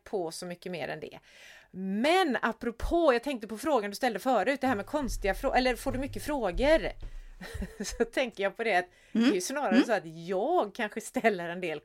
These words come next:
Speaker 1: konstiga frågor till min omgivning.
Speaker 2: Inte,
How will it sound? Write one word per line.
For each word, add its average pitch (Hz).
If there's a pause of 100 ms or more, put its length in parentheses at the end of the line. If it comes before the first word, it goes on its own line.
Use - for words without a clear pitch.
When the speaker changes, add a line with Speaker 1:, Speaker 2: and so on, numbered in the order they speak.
Speaker 1:
konstiga -
frågor 170
till 156
min 151
omgivning. 160 (2750)
Speaker 2:
Inte, 247